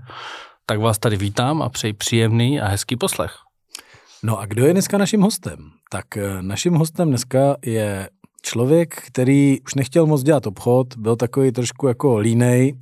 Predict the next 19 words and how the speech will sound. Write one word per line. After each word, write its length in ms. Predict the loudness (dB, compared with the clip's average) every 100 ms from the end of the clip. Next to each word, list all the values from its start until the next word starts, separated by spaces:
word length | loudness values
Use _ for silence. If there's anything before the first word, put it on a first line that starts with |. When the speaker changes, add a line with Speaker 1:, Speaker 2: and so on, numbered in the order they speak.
| -14
Speaker 2:
a 100 | -6
tak 180 | -4
se 120 | 0 0
rozhodl, 360 | 4 4 4
že 120 | 2
si 140 | 2 2
udělá 260 | 2 2
svoji 240 | 2 2 2
vlastní 360 | 2 2 0
firmu. 460 | 0 0 2 2 2 -2 -16 -20 -20 -20 -20 -20 -20 _ 0
No 280 | 2 2 -2 -10 -18
a 320 | -14 -8 -8 -6
lehce 300 | -6 0 0
na 100 | 2
tom 160 | 2
zapracoval 840 | 0 0 -2 0 2 4 4 4 0
a 100 | -4
za 120 | -4
těch 520 | 0 0 0 -4 -20